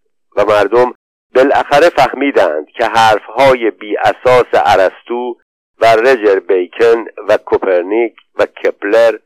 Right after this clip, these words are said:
و گالیله صحیح است و زمین به طرز ابلهانه‌ای گرد است، در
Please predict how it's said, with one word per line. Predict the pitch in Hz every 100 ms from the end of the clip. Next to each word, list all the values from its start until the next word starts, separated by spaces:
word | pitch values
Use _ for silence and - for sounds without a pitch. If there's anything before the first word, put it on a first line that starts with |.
| _ _ _
و | 101 110
گالیله | 92 113 110 107 107 120 135 131 _ _ _ _
صحیح | 120 101 107 -
است | - - _ _ -
و | 98 90
زمین | 98 101 143 160 165 _ _ _ _ _
به | 104 - 135
طرز | 131 104 104
ابلهانه‌ای | - 101 - 95 82 90 87 110 135 151 _ _
گرد | 101 110 90 71
است، | - _ _ _ _
در | 101